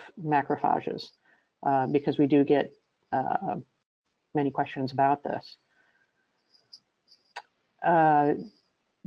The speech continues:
one of the first things you need to think about is what you're gonna culture them in. Um,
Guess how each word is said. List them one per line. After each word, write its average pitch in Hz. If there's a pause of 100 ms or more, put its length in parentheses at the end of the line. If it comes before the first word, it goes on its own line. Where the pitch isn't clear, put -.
(100)
one 190
of 185
the 170
first 233
things 202
you 180
need 165
to 151
think 151
about 143
is 135
what 143
you're 143
gonna 131 (240)
culture 151
them 127
in. 143 (600)
Um, 131